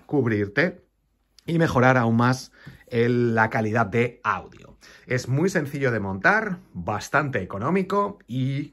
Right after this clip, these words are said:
creo que puede ser una opción muy interesante para montar tu propio estudio de grabación en casa.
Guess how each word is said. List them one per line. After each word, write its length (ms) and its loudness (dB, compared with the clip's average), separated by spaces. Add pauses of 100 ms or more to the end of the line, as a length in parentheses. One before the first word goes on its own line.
creo 280 0
que 100 -4
puede 240 -2
ser 380 -4
una 180 -4
opción 420 -4
muy 460 0
interesante 960 -4 (300)
para 160 -4
montar 340 -4
tu 140 -4
propio 480 -4
estudio 420 -4
de 120 -4
grabación 720 -4 (100)
en 180 -8
casa. 400 -10